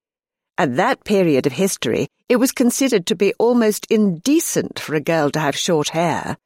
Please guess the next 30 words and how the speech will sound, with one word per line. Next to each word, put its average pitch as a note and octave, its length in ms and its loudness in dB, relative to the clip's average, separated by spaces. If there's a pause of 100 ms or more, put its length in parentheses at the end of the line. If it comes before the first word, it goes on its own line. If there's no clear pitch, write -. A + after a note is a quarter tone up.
(380)
even G#3+ 280 4
if G3+ 120 2
it G3+ 80 0
was A3+ 280 2
to D#3+ 140 0
escape C#3+ 460 0
as B2+ 160 -2
Master E3 500 0
Robinson C#3+ 680 0
with C#3+ 120 0
her B2+ 240 0 (180)
father. D3+ 720 -2 (880)
I G#3+ 200 0
believe C#3+ 400 0
that - 160 -2
she G3 140 0
would F#3 160 2
have G3+ 100 0
had F#3+ 200 -2
scruples A3 600 0
about - 320 -4
this. - 400 -8 (840)
Had D#4 180 2
he G#4 100 2
by C#4 200 2
then G3+ 300 2
told C#3+ 360 -2
her G2+ 120 -2
a G2+ 60 -4
little? G2 420 -4